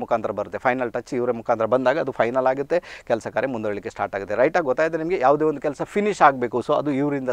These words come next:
ಸಾಧ್ಯ. ಹಾಗಾದರೆ ಫಿನಿಶಿಂಗ್ ಮಾಡುವ ಕೆಲಸವನ್ನು ನಾನು ಏನಾದರೂ ಇವ್ರು ಮಾಡ್ಕೊಂಡ್ರೆ ಅಥವಾ ಯಾವುದೋ ಒಂದು ವಿಚಾರದಲ್ಲಿ ಫಿನಿಶಿಂಗ್ ಮಾಡುವಂತಹ ಡಿಪಾರ್ಟ್ಮೆಂಟಲ್ಲಿ ಇವರು ಇದ್ದರೆ, so ತುಂಬ ಚೆನ್ನಾಗಿ ಅದು ವರ್ಕ್ ಆಗುತ್ತೆ ಅಂತ ಇಂಡಿಕೇಶನ್ ಇದೆ, ಬಹಳ ಚೆನ್ನಾಗಿದೆ, ಓಕೆನಾ?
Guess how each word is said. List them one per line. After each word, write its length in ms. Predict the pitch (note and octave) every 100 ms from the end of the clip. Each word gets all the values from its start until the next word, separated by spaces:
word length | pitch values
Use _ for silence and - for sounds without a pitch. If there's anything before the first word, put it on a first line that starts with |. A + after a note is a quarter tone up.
| -
ಸಾಧ್ಯ. 300 | A2 G#2+ G#2+ - - -
ಹಾಗಾದರೆ 300 | E3 F#3+ F#3+
ಫಿನಿಶಿಂಗ್ 340 | F3 F#3+ G3+ F#3+
ಮಾಡುವ 160 | F3+ E3+ -
ಕೆಲಸವನ್ನು 380 | D#3 E3+ D#3+ F3 C#3+
ನಾನು 160 | D3+ D3 D3
ಏನಾದರೂ 240 | D3+ C#3+ C#3
ಇವ್ರು 100 | C3+
ಮಾಡ್ಕೊಂಡ್ರೆ 420 | C3 - C3 C3 - - -
ಅಥವಾ 140 | F3 E3 C#3
ಯಾವುದೋ 220 | D3+ E3+ E3
ಒಂದು 100 | C#3+
ವಿಚಾರದಲ್ಲಿ 400 | D3 D3+ D3 D3+ -
ಫಿನಿಶಿಂಗ್ 340 | D#3 E3 E3+ D#3
ಮಾಡುವಂತಹ 400 | C#3+ D3 C3+ D3 C3
ಡಿಪಾರ್ಟ್ಮೆಂಟಲ್ಲಿ 540 | C3 C#3 C#3+ C3 B2+ C3
ಇವರು 120 | C3
ಇದ್ದರೆ, 160 | A#2 A#2 -
so 120 | D#3 -
ತುಂಬ 180 | D3+ E3 D#3
ಚೆನ್ನಾಗಿ 220 | C#3 C3+
ಅದು 80 | B2 A#2
ವರ್ಕ್ 140 | B2 A2
ಆಗುತ್ತೆ 240 | A2 A#2+ B2+
ಅಂತ 80 | G3+ - - C#3+
ಇಂಡಿಕೇಶನ್ 300 | F3 F#3 D3+ - A2+
ಇದೆ, 80 | A2 C3
ಬಹಳ 120 | C3+ A#2+
ಚೆನ್ನಾಗಿದೆ, 300 | A2+ G#2+ G2+ A2+
ಓಕೆನಾ? 220 | F#3+